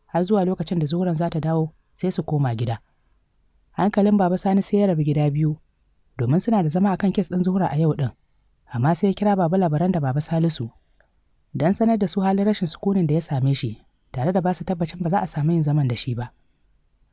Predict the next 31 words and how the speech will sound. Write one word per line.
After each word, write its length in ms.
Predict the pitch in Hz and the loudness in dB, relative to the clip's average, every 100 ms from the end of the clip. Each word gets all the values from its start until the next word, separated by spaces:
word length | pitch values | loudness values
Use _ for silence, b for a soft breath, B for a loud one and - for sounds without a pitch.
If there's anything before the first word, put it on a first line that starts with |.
| _ | _
Zuhura 340 | 139 208 254 | 0 2 4
ma 120 | 196 196 | 2 2
ta 140 | 202 | 0
kira 220 | 202 214 | 0 0
Basma 300 | 202 214 214 | 0 0 0
a 60 | 180 | 2
waya 160 | 196 180 | 0 2
ta 120 | 180 | 0
sanar 220 | 202 196 | 0 -2
da 80 | 180 | -2
ita 140 | 175 | -4
halin 200 | 180 185 | -2 0
da 80 | 160 | -2
Umman 220 | 165 175 135 | 0 0 0
ke 140 | 120 | -4
ciki, 360 | - - 131 - _ _ _ _ | -8 -4 -4 -6 _ _ _ _
ta 140 | 156 | -4
kuma 160 | 170 202 | 0 0
kira 220 | 196 202 | 2 0
layin 220 | 196 208 175 | 2 2 0
Hajiya 320 | 180 170 180 | -2 0 0
Barira 320 | 160 170 170 | 0 0 0
ta 120 | 170 | -2
sanar 220 | 165 180 190 | -4 -4 -4
da 100 | 165 | -4
ita 360 | 143 151 - _ | -4 -4 -4 _
cewa 260 | - 214 180 | -6 -2 0
Umman 220 | 185 202 | 0 0
tana 220 | 170 156 156 | 0 -2 -2
asibiti. 460 | - 131 123 113 - _ _ _ _ _ _ _ - _ _ - | -4 -4 -6 -8 -14 _ _ _ _ _ _ _ -20 _ _ -8
Daga 160 | 123 | -6